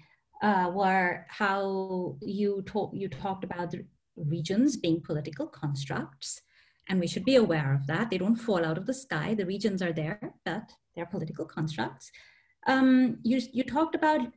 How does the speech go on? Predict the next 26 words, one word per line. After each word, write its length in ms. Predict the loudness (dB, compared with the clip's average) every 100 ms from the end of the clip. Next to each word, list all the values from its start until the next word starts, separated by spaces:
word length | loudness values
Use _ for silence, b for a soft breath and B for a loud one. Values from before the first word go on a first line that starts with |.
| -6
we 160 | -2 -2
should 160 | 0
be 120 | 0
looking 300 | 0 4 4
at 80 | 4
the 60 | 2
European 540 | 4 4 2 2 0
past 640 | 0 -4 -6 -8 -12 -18 -20 _ -6
to 80 | -6
see 240 | 0 0
its 180 | 0 -4
future 500 | -4 -2 -2 -6 -10 -12 _ _
in 200 | -6 -4
the 80 | -4
region. 480 | -4 -6 -8 -10 -14 _ _ b b b b _ 2
Um, 520 | 4 4 0 -4 -8 -20 _ _ _ _
it's 300 | -6 -4 0
not 180 | 2 2
just 240 | -2 -2
China 520 | 0 2 2 2 -4 -8
that 160 | -8 -4
has 360 | -4 -6 -14 _
had 420 | -8 -4 -2 -4 -10 -4
elaborate 600 | -2 0 0 0 -2 -4
infrastructure 840 | -4 -2 -2 -4 -6 -6 -8 -8 -8 -14 _ _ _
projects 640 | -8 -6 -8 -8 -12 -12